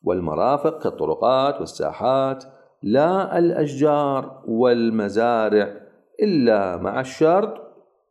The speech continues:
بعد احنا قلنا إذا شرط، يعني، بعد أصبح ال-، ال-، اللفظ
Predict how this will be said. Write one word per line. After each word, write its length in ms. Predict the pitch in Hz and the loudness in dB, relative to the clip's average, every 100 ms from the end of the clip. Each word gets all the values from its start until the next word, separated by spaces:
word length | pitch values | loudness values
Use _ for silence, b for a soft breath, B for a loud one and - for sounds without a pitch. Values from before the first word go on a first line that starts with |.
| _ | _
بعد 240 | - 80 98 | -8 -6 -4
احنا 140 | 104 | -2
قلنا 240 | 107 131 | 2 2
إذا 220 | 113 104 98 | 2 2 2
شرط، 240 | 165 156 | 2 2
يعني، 200 | 143 147 | 0 0
بعد 260 | 139 143 147 | 0 0 0
أصبح 340 | 139 - 143 | -2 -2 0
ال-، 300 | 143 139 - | 0 0 0
ال-، 520 | 131 131 131 131 127 | 0 2 2 2 0
اللفظ 520 | 123 143 160 160 143 | 0 0 2 0 0